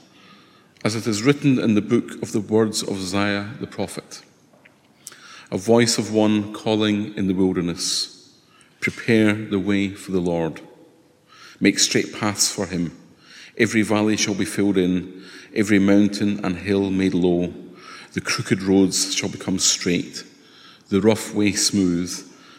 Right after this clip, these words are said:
and all people will see God's salvation."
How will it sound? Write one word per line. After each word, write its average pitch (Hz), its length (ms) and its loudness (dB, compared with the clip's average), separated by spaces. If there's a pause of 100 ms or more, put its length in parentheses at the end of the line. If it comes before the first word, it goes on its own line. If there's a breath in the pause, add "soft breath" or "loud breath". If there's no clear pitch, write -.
(140 loud breath)
and 87 260 -4
all 95 240 4
people 87 500 -4 (400)
will 87 140 -2
see 92 400 0
God's 85 400 -4
salvation." 82 680 -6